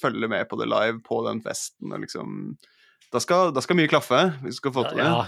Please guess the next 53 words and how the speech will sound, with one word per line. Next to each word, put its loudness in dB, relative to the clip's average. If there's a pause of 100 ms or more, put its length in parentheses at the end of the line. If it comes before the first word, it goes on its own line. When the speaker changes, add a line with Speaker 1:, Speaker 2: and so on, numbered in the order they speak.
Speaker 2:
ikke -4
sant? -2
Det 2
er 2
litt, 0 (300)
da 2
kommer 4
det 2
noen 2
nye -2
problemer 0
med 0
booking -6
og -10
sånn. -2 (640)
Speaker 1:
Ja. -2
Speaker 2:
Men, 0
ehm, -2 (560)
<clears throat> -16
men -4
jeg -4
ser 2
jo -8
for 2
meg 0
at -6
vi 0
må 0
jo 2 (600)
ha 4 (100)
noen -4
taler, 2
og 0
vi 2
må 2
ha 2
noe 0
fra -6
scenen, -2
kanskje -6
vi -4
har -4
et -18
band, -6
ikke -8
sant? -6 (500)
Speaker 1:
Ja. -14
Speaker 2:
Det 0
er -4
mye 2
som 0
er 4
mulig. 4